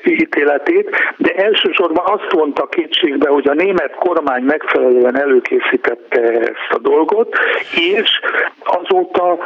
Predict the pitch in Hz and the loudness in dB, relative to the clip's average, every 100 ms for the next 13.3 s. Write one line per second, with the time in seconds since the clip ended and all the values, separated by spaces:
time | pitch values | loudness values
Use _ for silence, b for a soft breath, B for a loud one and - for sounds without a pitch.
0 | B - 185 180 190 - 170 170 170 175 | B 0 2 2 -2 -2 -2 0 0 2
1 | 214 185 135 - - - 202 208 196 - | 2 0 0 -2 -2 -2 -4 -2 -2 0
2 | 240 202 135 - - 214 214 165 123 113 | 0 2 0 0 -4 -2 0 0 0 0
3 | 143 127 - 120 120 139 123 123 123 117 | 0 0 -2 -4 -2 0 2 0 2 0
4 | - 135 127 123 123 131 127 123 - 151 | 0 0 2 2 0 -2 0 0 -2 -2
5 | - 120 117 123 - 135 - - 120 127 | 0 0 2 0 0 -2 0 -2 0 0
6 | - 143 165 180 170 180 - B B - | 2 0 2 2 2 -2 -2 B B -2
7 | 185 233 233 180 135 127 113 - - 113 | 0 2 2 2 2 2 0 -2 -2 0
8 | 104 - B B B 135 B B - - | -2 -2 B B B -6 B B -2 -2
9 | 123 139 156 143 - 135 120 123 127 123 | -2 -2 -2 -2 -2 -2 -2 0 0 0
10 | - 123 123 113 - B B B 294 - | -2 2 2 0 -4 B B B -4 -2
11 | - 247 196 427 403 - - 156 135 165 | -4 0 -2 0 0 -2 -4 -6 -4 -2
12 | 156 143 - 127 123 120 - 160 151 - | -2 -2 -2 0 2 0 0 -2 -2 -2
13 | 165 165 | 0 2